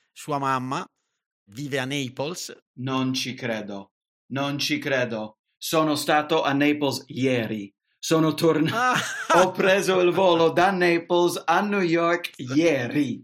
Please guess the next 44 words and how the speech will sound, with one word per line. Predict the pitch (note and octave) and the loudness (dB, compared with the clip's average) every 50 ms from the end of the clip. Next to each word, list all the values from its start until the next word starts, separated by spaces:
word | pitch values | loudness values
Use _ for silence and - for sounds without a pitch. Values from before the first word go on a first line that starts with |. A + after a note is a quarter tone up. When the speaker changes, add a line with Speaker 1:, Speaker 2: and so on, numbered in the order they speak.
| _ _ | _ _
Speaker 2:
<laughs> | - - - - - - F4 - - - - - - - C4 E4 - - - | -4 -4 -4 -4 -6 -6 -6 -6 -10 -16 -18 -16 -10 -4 -4 -4 -4 -4 -10
Speaker 1:
E | D#3 D#3+ - | -14 -14 -14
quindi | - E3 E3+ F3 F3 F3 F3+ G#3 G#3+ F#3+ C#3 - _ _ _ | -12 -12 -10 -8 -8 -6 -6 -6 -6 -8 -8 -12 _ _ _
vado | A2+ B2+ C#3 C3+ C#3 | -6 -4 -4 -4 -4
lì | C3 A#2+ C3 | -6 -6 -8
a | B2+ | -6
passare | B2+ C3 A#2+ - A#2+ A#2 A2+ | -6 -8 -6 -6 -6 -6 -6
una | A2+ A2+ | -8 -10
settimana, | G#2 - A#2+ G2+ - A2+ G2 F#2 G2 A2 A2 G2 | -12 -12 -14 -14 -16 -18 -16 -14 -14 -14 -14 -14
poi | - A2 G#2+ | -14 -12 -12
da | A2+ | -12
lì | A2 G2+ G#2 | -12 -12 -14
ci | - - A2 | -14 -16 -16
sposteremo | - - A2 G2+ - - A2 G2 G2+ G#2 G#2+ | -14 -14 -16 -16 -12 -12 -12 -12 -12 -14 -14
un | G#2 G2 _ | -16 -16 _
po'. | - F#2+ G2+ | -16 -14 -8
Ero | A#2 C3+ E3 E3+ | -8 -8 -8 -8
già | D3+ E3 | -8 -8
andato | D#3 D3 D#3+ D#3+ E3 | -4 -4 -4 -6 -6
nel | G3 F#3 F3+ D#3+ | -8 -10 -12 -10
duemilaventi, | C#3+ D#3 D3 D3+ D#3 D3+ C#3 A#2+ B2 B2+ B2+ B2 - A2+ | -10 -12 -10 -8 -8 -8 -6 -4 -6 -6 -6 -8 -14 -16
prima | - B2+ B2 C3 C3 | -16 -14 -14 -12 -10
della | B2 B2+ A#2+ | -8 -10 -10
pandemia, | A2+ - A#2+ A#2+ A#2 A2+ G#2+ G#2 A2 A#2+ C3 | -10 -10 -12 -12 -10 -12 -12 -12 -14 -14 -14
abbiamo | C3 A#2+ A2+ A2 G2+ | -12 -12 -12 -12 -12
fatto | - A#2 G#2 - | -14 -18 -18 -18
lo | G#2 G#2 | -20 -20
stesso | - - A2 - - A#2+ | -18 -16 -16 -16 -16 -16
viaggio. | G#2 G#2 G#2 G2+ F#2+ G2+ G2 G#2+ A2 | -14 -12 -12 -12 -12 -12 -16 -20 -14
Speaker 2:
Che | - C3 B2+ C3 B2+ | -10 -6 -6 -6 -6
bello! | - A2+ B2+ A#2+ B2 B2 A#2+ A#2 A2+ A2+ A2+ A2 A2+ A2 A2 G#2+ G#2 G#2 G2 G2+ | -6 -6 -4 -2 -2 -2 -2 -4 -6 -8 -8 -8 -8 -10 -10 -10 -10 -12 -12 -14
Speaker 1:
E | G2+ G#2+ G2 F#2+ F2+ F2+ F2+ F2+ F#2 | -14 -16 -16 -16 -16 -18 -18 -18 -18
adesso | F#2+ G#2 G2 G2+ F#2+ - B2+ A2+ | -16 -16 -16 -16 -16 -16 -18 -18
ci | - - - B2 | -18 -18 -16 -14
ritorniamo, | A#2 A#2 A#2 - - B2 A2 G2+ G2+ G2 G2+ G2+ F#2+ F#2 F#2+ | -14 -14 -16 -14 -14 -14 -14 -12 -14 -14 -14 -16 -16 -18 -20
sì, | F#2 - - A2+ | -20 -20 -18 -18
sì. | - - - A2 | -18 -18 -20 -16
Speaker 2:
È | G2 - | -12 -10
incredibile. | C#3 C3+ C3+ C3 C3 - C#3+ C3 C3 B2+ A#2+ B2 B2+ B2+ B2 A#2 A#2 A2 A2+ A2+ A2 A2 G#2+ G#2 G#2 G#2 - - _ | -10 -8 -8 -8 -8 -6 -6 -4 -4 -4 -4 -6 -6 -4 -4 -4 -6 -6 -6 -6 -6 -6 -6 -8 -8 -10 -12 -12 _
Speaker 1:
Eh, | - A3+ C#3+ B3+ | -10 -10 -8 -6
eh, | - - - - A#2 G#2+ | -6 -6 -6 -8 -10 -10
sì, | - - - C#3 B2+ | -10 -12 -12 -14 -14
eh, | G2 G2+ G#2+ C3 F2+ | -14 -14 -14 -16 -14
eh. | G2+ A#2 A#2 A2+ G#2+ G#2+ G2+ G2+ G2 F#2+ F#2+ F#2+ F#2+ F#2 - | -14 -12 -12 -12 -12 -14 -14 -14 -16 -18 -18 -20 -20 -20 -20